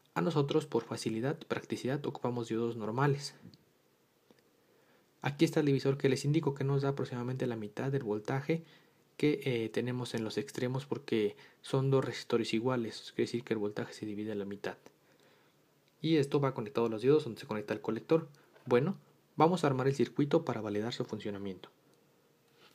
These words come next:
Ahora, si queremos, eh, verificar, por ejemplo, si un transistor está bueno, solamente el led verde enciende.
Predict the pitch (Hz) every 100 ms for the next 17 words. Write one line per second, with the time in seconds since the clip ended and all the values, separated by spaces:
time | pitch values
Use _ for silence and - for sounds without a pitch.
0 | _ _ - - - _ - _ - _
1 | _ - - _ _ _ _ _ - _
2 | - - - _ _ _ _ _ _ _
3 | _ _ _ _ _ 135 120 113 - _
4 | _ _ 147 143 202 160 135 123 - _
5 | _ _ _ 131 120 113 113 - 135 131
6 | 120 135 151 139 110 - 131 117 104 127
7 | 123 131 113 117 104 - 139 139 165 170
8 | - _ - 170 175 151 151 147 131 123
9 | - 127 139 135 117 - 170 147 -